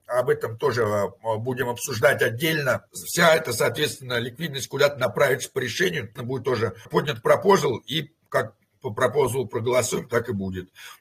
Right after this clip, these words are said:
Если будет несколько вариантов предложено, поднимем несколько пропозалов, в которых будет написано, учитываем только ЕС, там либо за этот, либо за этот, либо за этот,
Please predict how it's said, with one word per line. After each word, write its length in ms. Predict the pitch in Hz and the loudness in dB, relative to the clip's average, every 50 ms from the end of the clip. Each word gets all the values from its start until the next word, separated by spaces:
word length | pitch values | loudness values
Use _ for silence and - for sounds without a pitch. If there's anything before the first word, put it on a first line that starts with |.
| _ - | _ -4
Если 240 | - 160 - - | -2 0 0 2
будет 220 | 147 165 165 - 160 | 2 2 0 0 2
несколько 480 | 170 202 190 - - 151 131 - 147 | 2 4 4 4 2 0 -2 0 0
вариантов 580 | 127 139 139 151 185 214 214 - - 160 139 - | 2 2 4 4 4 4 4 2 -2 -8 -8 -6
предложено, 720 | 160 147 139 147 143 143 135 107 131 127 117 113 104 - - - - - _ _ _ | -6 -4 0 4 4 4 4 4 2 0 0 -2 -4 -4 -8 -14 -20 -20 _ _ _
поднимем 480 | - 139 139 135 147 170 160 156 139 151 | -2 0 0 0 -2 -4 -2 -4 -2 -2
несколько 460 | 160 180 170 - - 135 110 - 127 | 0 0 0 0 -2 -4 -4 -4 -4
пропозалов, 800 | 107 - 131 127 - - 180 190 - 139 151 123 123 120 - - - | 0 2 2 2 4 4 4 4 4 4 6 6 6 4 2 -2 -12
в 60 | - | -4
которых 380 | - 127 113 160 160 160 135 120 | -2 0 2 4 6 4 4 4
будет 240 | 147 147 143 143 | 2 -2 -2 0
написано, 560 | 143 131 113 - 127 120 - - 104 98 95 - | -2 -2 0 -2 -4 -6 -6 -6 -8 -10 -10 -8
учитываем 580 | - 127 135 - - 175 175 156 143 139 127 120 | -8 -4 -2 -2 -2 -2 0 0 0 0 0 2
только 260 | - 156 147 - - | 2 2 2 2 0
ЕС, 460 | 120 123 156 170 185 185 - - - - - - - - - _ | -2 0 2 2 2 2 0 -2 -6 -10 -16 -20 -20 -20 -10 _
там 180 | - 123 120 123 | 0 0 0 0
либо 220 | 131 131 131 135 | 0 0 0 2
за 160 | 123 110 156 | 2 2 2
этот, 260 | 180 160 175 - 113 117 | 2 2 2 0 -4 -10
либо 240 | 117 113 127 139 | -8 -4 -2 0
за 140 | 117 117 147 | 2 2 2
этот, 280 | 151 139 - 113 104 120 | 2 2 0 -4 -10 -10
либо 200 | 117 113 123 123 | -6 -4 -4 -4
за 160 | 104 127 135 | -2 0 2
этот, 420 | 151 170 175 - - 107 - - | 2 2 2 0 -2 -6 -8 -10